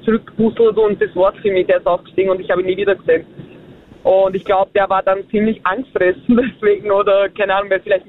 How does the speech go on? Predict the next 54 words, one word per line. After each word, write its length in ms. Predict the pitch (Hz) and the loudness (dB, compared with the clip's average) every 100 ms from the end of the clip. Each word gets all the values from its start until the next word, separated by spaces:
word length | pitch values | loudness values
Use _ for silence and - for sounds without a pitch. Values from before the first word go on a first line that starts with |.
| - | -4
mehr 120 | 202 | -4
gelaufen 400 | 196 196 214 214 | 0 -2 -2 -4
ist, 180 | 196 196 | -4 -4
dass 120 | 190 | -2
er, 220 | 190 190 185 | 2 2 0
dass 180 | 196 190 | -4 -2
er 60 | |
eben 300 | 190 196 196 | 0 0 0
dann 300 | 190 190 196 190 - - - _ _ - | 0 0 -2 -6 -20 -20 -20 _ _ 0
mir 140 | 214 | 2
das 140 | 202 202 | 2 -2
so 260 | - 220 240 | 0 2 2
heimzahlt 580 | - 214 220 - 202 202 | 0 -4 -4 -2 -2 0
hat, 180 | 196 190 | 0 0
aber 420 | 190 185 185 190 185 | 0 0 0 -2 -4
das 100 | 190 | -4
ist 120 | 196 | -4
an 100 | 196 | -2
Dreistigkeit 560 | 196 190 208 - 185 | -2 -2 -4 -4 -4
nicht 200 | 196 202 - | -6 -8 -2
zu 60 | |
überbieten, 680 | 196 185 180 190 - 190 185 185 | 0 0 -2 -10 -8 -8 -6 -2
wirklich. 440 | 175 180 175 - | -2 0 -2 0
Also, 180 | 170 175 175 151 | 0 0 0 0
ich 80 | |
mein, 180 | 190 190 | -2 0
ja, 120 | 208 226 | 2 2
eh 200 | 226 453 233 | 2 0 2
ir-, 260 | 220 214 190 214 | 0 0 -6 -4
irgendwie 380 | 208 202 202 | -4 -4 -6
in 80 | 196 | -4
Ordnung, 480 | 180 185 196 202 196 | 0 0 0 0 2
aber 420 | 190 185 185 185 - _ _ - | 2 2 0 0 -4 _ _ -6
irgendwie 380 | 202 190 196 196 - | -2 0 0 -2 0
finde 240 | 190 185 | 0 2
ich, 100 | 185 | 0
ja, 200 | 190 190 185 | 2 2 2
wenn, 280 | 185 185 175 | -2 -4 -4
wenn 200 | 185 190 | -4 0
man 220 | 185 175 | -2 -2
es 200 | _ - | _ -10
schon 160 | 196 - | -8 -2
sagt, 240 | 196 - | -2 -2
dann 100 | 190 | -4
sagt 180 | 196 - | -4 -4
man 100 | 185 | -4
es 60 | - | -4
halt 120 | 170 | -2
wenigstens 400 | 185 175 - - | -2 -2 -10 -4
gleich 120 | 185 | -2
eine 80 | 180 | 0
Woche 220 | 180 175 185 | -2 -4 -6
später 340 | - 175 180 | 0 2 2
und 100 | 175 | -2